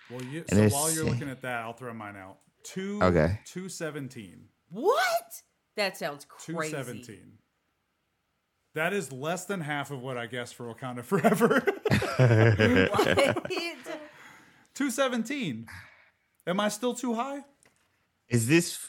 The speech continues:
Speaker 2: globally or, uh, domestic?
Speaker 1: Domestic.
Speaker 3: No, this is domestic.
Speaker 1: What
Speaker 3: That
Speaker 1: did I
Speaker 3: sounds
Speaker 1: say for Wakanda? Didn't I say, like, five hundred or something for
Speaker 3: That's
Speaker 1: Wakanda?
Speaker 3: insane. What was Wakanda?
Speaker 2: You, that, that had to have been global. There's no way you said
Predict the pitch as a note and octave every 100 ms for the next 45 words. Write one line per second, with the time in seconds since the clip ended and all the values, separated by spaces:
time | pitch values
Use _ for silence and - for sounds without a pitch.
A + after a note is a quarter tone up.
0 | - G#2+ A#2 C3 F3 G3+ A3+ A3+ - B2+
1 | B2+ A2 F#2+ - - G2 F#2 F2+ F2+ F2+
2 | D#2 F3 F#3+ A3+ E3 F#3+ G3+ F3 D3 E3+
3 | - C3 A2 C4 F4+ F4+ D#4 D4+ D#4 D#4
4 | C#4 A#3 C#4+ A3 D4 C4+ C#4+ G#3 - F#3+
5 | G#3 G3+ G#3 A#3 A3+ A3 A#3 A3+ A3 F#3+
6 | E3+ D#3 E3 - B3 F3+ G3 G3+ - -
7 | D#3 B2 A2 C#3 F#3 - G3 G3 G3 B2+
8 | - A2+ E3 A3 A#3 C4 E3+ F3+ G#3+ F3
9 | A2 G2 F#2 E2+ F#2 F2 F#2 D3 D#3+ C#3
10 | A#2+ G#2 F#2 - F2